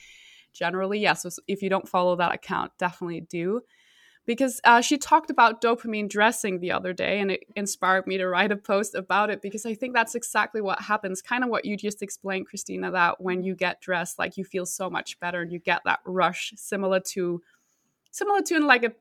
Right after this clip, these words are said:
a shopping situation when you get that rush of, like, buying something new and exciting. You can actually transfer that feeling into your existing wardrobe and generally into your m-, mental state when you're wearing something that really empowers you. And I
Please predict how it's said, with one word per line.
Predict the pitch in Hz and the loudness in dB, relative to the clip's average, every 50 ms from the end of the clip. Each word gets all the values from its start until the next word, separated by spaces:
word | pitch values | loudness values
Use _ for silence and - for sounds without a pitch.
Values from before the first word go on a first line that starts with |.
| _ | _
a | 240 | -6
shopping | 226 - - - - - 202 202 202 - 202 196 | -6 -4 -6 -6 -2 0 0 0 0 -4 -6 -6
situation | - - 190 - - 190 180 160 185 - - 214 214 | -4 -6 -6 -6 -6 -6 -4 -4 -4 -6 -6 -8 -6
when | 202 190 180 | -6 -6 -6
you | 175 160 - _ | -8 -10 -4 _
get | 185 - - | -2 -2 0
that | 185 170 160 - | -2 -2 -2 0
rush | 180 170 165 170 - - | 0 -2 -2 -2 -4 -8
of, | 165 - | -10 -8
like, | - - - 175 - | -6 -6 -6 -6 -6
buying | - 175 170 170 170 | -4 -2 -2 -2 -2
something | 180 - - 175 170 175 175 175 | -4 -6 -8 -10 -10 -10 -8 -6
new | 175 180 175 175 175 | -4 -2 -2 -2 -2
and | 170 165 | -4 -6
exciting. | 160 165 - - 170 165 170 175 185 196 226 269 302 302 - - - - - - - _ _ _ | -8 -10 -6 -2 -2 0 0 0 -2 -2 -2 -2 -4 -6 -8 -16 -20 -20 -20 -20 -20 _ _ _
You | 202 202 | -12 -12
can | - - 214 208 208 202 | -6 -2 0 0 2 2
actually | 190 190 - - 196 190 196 | 2 0 0 -6 -8 -8 -6
transfer | 196 - - - 190 175 185 185 - - - 180 175 | -6 -6 -4 0 0 2 2 0 -2 -4 -4 -2 0
that | 180 160 - - _ _ | 2 0 0 0 _ _
feeling | 185 180 175 175 175 170 175 175 180 - _ _ _ _ _ _ _ _ _ | -4 -4 -2 0 -2 -2 -2 -4 -6 -8 _ _ _ _ _ _ _ _ _
into | 202 190 185 - - - 190 | -6 -6 -6 -6 -8 -8 -6
your | 185 170 180 175 170 170 170 | -6 -4 -2 -2 -2 -2 -2
existing | - - - - - 180 - - 180 180 175 | -4 -6 -10 -12 -10 -10 -10 -8 -8 -8 -6
wardrobe | 165 165 165 165 - 170 165 160 | -4 -4 -4 -2 -4 -6 -6 -4
and | 160 170 160 - _ | -6 -8 -10 -12 _
generally | - 190 190 214 254 277 294 277 254 240 220 | -4 -2 -2 0 2 2 2 2 2 0 0
into | 208 208 202 - 220 208 | -2 -2 -4 -4 -6 -4
your | 185 180 180 175 170 170 170 170 170 180 180 - _ _ _ _ _ _ _ _ _ _ _ _ _ _ _ | -2 -2 -2 0 0 -2 -2 -2 -2 -4 -4 -8 _ _ _ _ _ _ _ _ _ _ _ _ _ _ _
m-, | - 196 190 180 175 170 - - _ | -8 -6 -6 -6 -6 -8 -10 -14 _
mental | - 175 170 170 165 165 - 190 175 | -10 -8 -6 -6 -6 -6 -6 -6 -6
state | 175 - - - 170 180 165 156 - - - - _ | -4 -6 -4 0 0 0 0 0 -4 -8 -10 -10 _
when | - 185 190 196 | -2 0 0 2
you're | 190 190 | 2 0
wearing | 175 170 180 185 185 185 185 180 | 0 2 4 4 4 4 4 0
something | 175 - 185 180 180 - 190 | -2 -4 -6 -6 -6 -4 -2
that | 180 175 - | -2 -2 -2
really | - 185 185 190 180 180 185 180 | -2 -4 -4 -2 -2 -2 -2 -4
empowers | 175 170 160 - - 180 190 190 180 175 170 - - | -4 -6 -8 -8 -6 -4 -2 0 -2 -2 -4 -6 -8
you. | 175 165 | -8 -6
And | 170 180 | -4 -2
I | 180 180 180 | -2 -2 -4